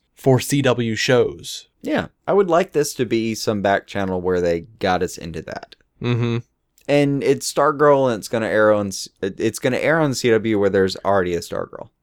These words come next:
Speaker 2: It's, again, part of the Legends J S A moment we had.
Speaker 1: Yeah.
Speaker 2: Uh, I don't know. Maybe, maybe that's relevant. I wouldn't mind some kinda nod in the Crisis thing that said, like, "Well, you know, there's another Stargirl," and something like that.
Speaker 1: Yeah.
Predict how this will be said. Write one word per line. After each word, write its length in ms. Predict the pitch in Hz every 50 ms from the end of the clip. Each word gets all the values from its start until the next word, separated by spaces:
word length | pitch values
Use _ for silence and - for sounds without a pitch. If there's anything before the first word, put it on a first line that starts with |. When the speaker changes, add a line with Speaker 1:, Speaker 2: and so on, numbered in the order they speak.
| _ _ - _ _ _ _
Speaker 2:
It's, 100 | - -
again, 240 | 131 143 127 98
part 180 | - - 104 107
of 40 | 107
the 60 | 104
Legends 520 | 101 101 104 104 98 107 110 104 101 92 - _
J 200 | - - 98 95
S 180 | 101 98 - -
A 340 | 107 104 104 101 95 90 - - _ _ _ -
moment 440 | 95 98 92 92 90 90 90 -
we 140 | 92 95 90
had. 280 | 87 85 85 85 82 - - _ _ _ _ -
Speaker 1:
Yeah. 300 | 120 123 113 107 98 98 98 - _ _ _ _ -
Speaker 2:
Uh, 280 | 85 87 85 80 78 78 71 - _ _ -
I 80 | - 143
don't 80 | 165
know. 180 | 180 151 101 - - -
Maybe, 360 | - 104 117 117 117 113 110
maybe 340 | 104 - 107 113 117 117 117
that's 360 | 107 113 113 113 101 - - -
relevant. 380 | 104 101 110 120 143 156 - _ _ _ _ _ _ -
I 60 | 98
wouldn't 240 | 101 107 107 110 107
mind 480 | 104 104 101 104 107 110 110 110 107 -
some 180 | - 117 110
kinda 240 | - - 117 104 98
nod 540 | 95 95 95 92 95 101 107 110 113 110 110
in 100 | 104 107
the 80 | 104
Crisis 640 | 98 - 110 110 110 107 - 117 110 104 - - - - _ _ _
thing 520 | - - 120 104 98 101 110 120 131 127 104
that 220 | 104 92 - -
said, 220 | - - 101 98
like, 240 | 101 98 95 95 -
"Well, 400 | - - 170 165 160 156 151 160
you 100 | 143 120
know, 140 | 101 90 90
there's 180 | 95 98 98 95
another 260 | 92 92 87 87 85
Stargirl," 520 | - - 117 117 117 110 110 110 107 107
and 140 | 101 95 92
something 160 | - 95 90
like 160 | 90 90 -
that. 200 | - 95 90 95 - _ _ _ _ - - - - - - - - - _ _
Speaker 1:
Yeah. 240 | - 123 117 101